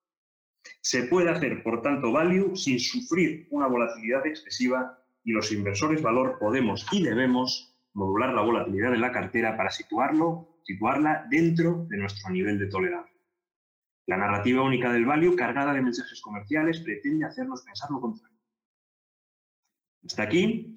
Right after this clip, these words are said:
expliqué por qué para un inversor como yo son más atracti-, más atractivas las estrategias prudentes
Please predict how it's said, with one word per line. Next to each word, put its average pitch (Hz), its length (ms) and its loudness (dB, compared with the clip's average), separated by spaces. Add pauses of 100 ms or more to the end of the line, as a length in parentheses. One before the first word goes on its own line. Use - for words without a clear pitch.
expliqué 117 480 0
por 139 240 0
qué 202 420 -2
para 120 400 0
un 160 140 4
inversor 165 420 0
como 113 220 0
yo 180 160 2
son 160 180 -2
más 170 160 -2
atracti-, 156 540 -8
más 151 200 -4
atractivas 165 520 0
las 143 140 -2
estrategias 135 520 -6
prudentes 180 640 2